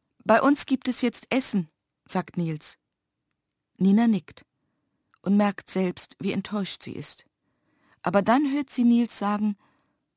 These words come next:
„Wenn du Lust hast, zeige ich dir morgen unser Schiff. Kommst du?“ Nina nickt noch einmal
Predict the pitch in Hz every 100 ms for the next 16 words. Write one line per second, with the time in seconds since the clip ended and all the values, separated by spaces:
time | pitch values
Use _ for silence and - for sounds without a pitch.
0 | _ 190 190 185 156 - - 226 - -
1 | 226 226 185 - 190 196 226 233 214 226
2 | - 359 - - _ _ _ _ _ _
3 | - 151 180 - 453 - _ _ _ _
4 | _ _ _ _ _ _ _ _ _ -
5 | 180 214 226 226 - - 170 - 147 139
6 | 135